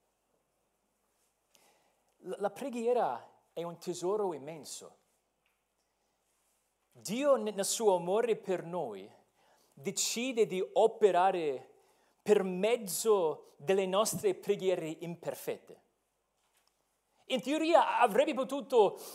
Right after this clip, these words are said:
dare lo Spirito come Paolo prega a-, anche senza la preghiera di Paolo.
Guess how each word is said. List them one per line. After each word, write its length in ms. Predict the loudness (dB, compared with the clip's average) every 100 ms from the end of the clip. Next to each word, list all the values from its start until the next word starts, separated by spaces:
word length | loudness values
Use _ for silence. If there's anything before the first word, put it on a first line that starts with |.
| -20 _
dare 420 | 4 8 8 8
lo 140 | 6
Spirito 1000 | 6 2 -4 -6 0 6 8 6 2 -18 _ _ -20 -16 6
come 280 | 6 8
Paolo 440 | 6 10 10 10 8
prega 420 | 8 6 8 6
a-, 160 | 6 6
anche 280 | 4 4
senza 520 | 0 2 0 0 2 6
la 140 | 6
preghiera 380 | 4 2 2 0
di 120 | -2
Paolo. 560 | -2 0 0 -4 -10